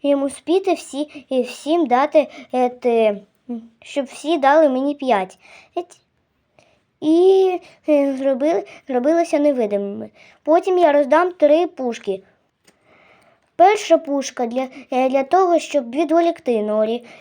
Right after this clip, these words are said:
Друга, е, що, щоб його взяти. І третя, щоб, е, щоб його запіхати, е, те, у, у бомбу, бу-,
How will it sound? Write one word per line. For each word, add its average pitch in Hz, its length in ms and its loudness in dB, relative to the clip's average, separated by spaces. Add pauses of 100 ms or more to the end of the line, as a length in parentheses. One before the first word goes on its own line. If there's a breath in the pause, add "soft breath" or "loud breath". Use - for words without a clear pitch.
(280 loud breath)
Друга, 294 580 4 (360 soft breath)
е, 220 100 -2
що, 302 260 -2 (280 loud breath)
щоб 320 240 0
його 339 240 4
взяти. 233 680 0 (200 soft breath)
І 311 120 0
третя, 302 520 4
щоб, 339 220 2 (460 loud breath)
е, 285 220 6
щоб 269 280 -4
його 285 260 6
запіхати, 285 920 -4
е, 247 160 4
те, 233 400 0
у, 254 120 -4 (440)
у 277 120 0
бомбу, 359 600 0 (280 loud breath)
бу-, 339 320 0